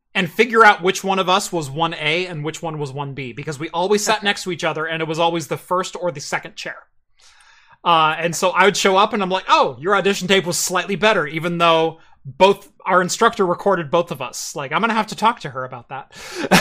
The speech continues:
Speaker 1: <laughs> And, uh, so shout out to Emily. You were amazing. Um, but, uh, yeah, so, uh, Summer of Bands and Western International Band Clinic, three-time wibic,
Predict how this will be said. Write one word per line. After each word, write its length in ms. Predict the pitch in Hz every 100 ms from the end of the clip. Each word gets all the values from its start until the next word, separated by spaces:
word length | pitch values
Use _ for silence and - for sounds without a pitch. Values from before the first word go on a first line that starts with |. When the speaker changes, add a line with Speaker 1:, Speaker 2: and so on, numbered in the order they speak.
| - - - -
Speaker 1:
<laughs> 920 | 240 247 - 233 - - - 185 - - - _ 147 - 370 370 349 285 -
And, 600 | 180 165 151 151 147 165
uh, 40 |
so 500 | - 175 156 151 - _ -
shout 280 | - 330
out 100 | 277
to 140 | 240 175
Emily. 360 | 151 127 117 - - _ _
You 180 | 151 160
were 160 | 160
amazing. 420 | 147 127 123 120 - -
Um, 760 | 175 151 143 139 135 131 127 127 _ _ -
but, 460 | 147 170 156 -
uh, 440 | 170 156 139 131 139 _ _ _ _ _ -
yeah, 300 | 170 165 117
so, 840 | - - 165 156 156 151 151 147 165
uh, 240 | 160 151 - - _ _ _ _ -
Summer 360 | - 208 233
of 80 | 220
Bands 440 | 185 180 185 185 -
and 280 | 165 175 160
Western 320 | 165 - 185
International 440 | 175 165 165 175
Band 200 | 156 147
Clinic, 240 | - 160 -
three-time 500 | - 240 233 220 202
wibic, 520 | 180 180 - - -